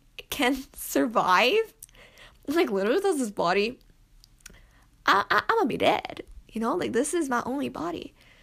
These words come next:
So seeing exercise as a form of taking care of myself. I, I guess, yeah, because in my past, my body image was like,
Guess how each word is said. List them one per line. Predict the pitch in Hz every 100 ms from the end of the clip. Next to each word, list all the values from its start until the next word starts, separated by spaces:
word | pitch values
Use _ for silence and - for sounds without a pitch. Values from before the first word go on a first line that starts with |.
| - -
So | - 214 214
seeing | 208 285 302 330 -
exercise | 226 240 233 226 220
as | 233 226
a | 220
form | 220 - 220 208 202 214
of | 202
taking | - - 254 233
care | - 269
of | 254
myself. | 254 240 - - 277 - - - - - - - _ _ _ _ - - - - - - - - - - - - - - - - -
I, | 277
I | 320 -
guess, | 339 349 - - - - - _ - - - -
yeah, | 294
because | 240 254
in | - 262
my | 240
past, | 277 285 285 294
my | 220
body | 208 214 220
image | 214 214 202
was | 233
like, | 175